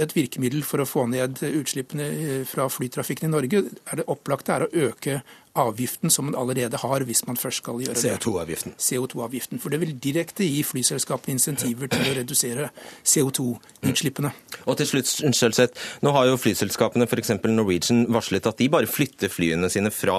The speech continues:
Speaker 2: Norge og til et annet europeisk land der de kan opprette en ny rute, eh, hvis denne, eh, avgiften gjør at det ikke blir lønnsomt med visse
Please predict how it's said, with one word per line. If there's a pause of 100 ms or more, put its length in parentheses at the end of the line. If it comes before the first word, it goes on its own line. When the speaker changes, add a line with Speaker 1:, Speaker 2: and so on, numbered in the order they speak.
Speaker 2:
Norge (300)
og
til
et
annet
europeisk
land
der
de
kan
opprette
en
ny
rute, (300)
eh,
hvis
denne,
eh,
avgiften
gjør
at
det
ikke
blir
lønnsomt
med
visse